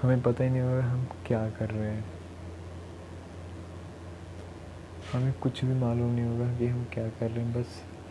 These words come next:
हम वो सोचते जा रहे हैं, सोचते जा रहे हैं, जो दिमाग में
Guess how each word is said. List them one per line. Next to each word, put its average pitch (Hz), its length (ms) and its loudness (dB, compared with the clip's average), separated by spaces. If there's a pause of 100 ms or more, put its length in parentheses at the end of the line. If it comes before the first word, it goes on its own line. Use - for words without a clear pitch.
(160)
हम 123 240 2
वो 131 100 2 (400)
सोचते 117 560 2
जा 127 180 6
रहे 127 120 6
हैं, 123 40 4
सोचते 120 360 0
जा 127 60 2
रहे 131 100 2
हैं, 127 80 4
जो 120 80 2
दिमाग 117 340 2
में 123 240 0